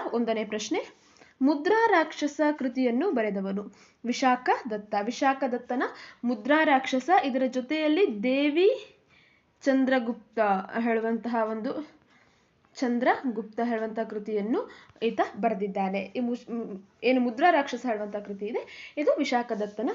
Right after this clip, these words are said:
ಕೃತಿಯಾಗಿದೆ. ನೆಕ್ಸ್ಟ್, ಭಾರತೀಯ ವೈದ್ಯಶಾಸ್ತ್ರದ ಪಿತಾಮಹ. ಧನ್ವಂತರಿಯನ್ನ ಭಾರತೀಯ ವೈದ್ಯಶಾಸ್ತ್ರದ ಪಿತಾಮಹ ಅಂತ ಕರಿತೇವೆ. ಹಿಪ್ಪೋಕ್ರಟಿಸ್,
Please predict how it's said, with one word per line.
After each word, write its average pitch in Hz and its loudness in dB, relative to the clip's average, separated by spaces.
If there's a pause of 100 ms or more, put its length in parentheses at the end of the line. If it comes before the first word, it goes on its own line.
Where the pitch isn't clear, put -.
(140)
ಕೃತಿಯಾಗಿದೆ. 190 -4 (800)
ನೆಕ್ಸ್ಟ್, 320 -6 (360)
ಭಾರತೀಯ 381 6
ವೈದ್ಯಶಾಸ್ತ್ರದ 262 0 (100)
ಪಿತಾಮಹ. 196 -4 (500)
ಧನ್ವಂತರಿಯನ್ನ 262 2
ಭಾರತೀಯ 262 -2
ವೈದ್ಯಶಾಸ್ತ್ರದ 226 -4
ಪಿತಾಮಹ 202 -6
ಅಂತ 208 -8
ಕರಿತೇವೆ. 196 -4
ಹಿಪ್ಪೋಕ್ರಟಿಸ್, 277 0